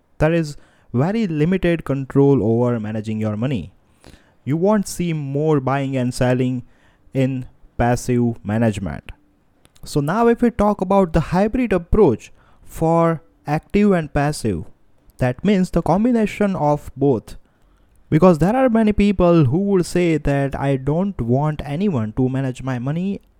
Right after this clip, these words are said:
I can manage my funds and I don't want that type of risk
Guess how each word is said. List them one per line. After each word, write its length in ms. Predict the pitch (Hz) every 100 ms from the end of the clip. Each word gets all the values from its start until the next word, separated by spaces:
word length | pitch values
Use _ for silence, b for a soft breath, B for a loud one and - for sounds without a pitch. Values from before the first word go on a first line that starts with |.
| _ _
I 200 | - 190
can 260 | 226 165 139
manage 340 | 139 131 117
my 220 | 110 123 123
funds 500 | - 170 170 160 139
and 260 | 143 143
I 200 | 123 120 117 117
don't 220 | 131 180
want 380 | 147 143 143 123
that 300 | 120 123 _ -
type 220 | 123 -
of 260 | 123 -
risk 380 | 156 196 - -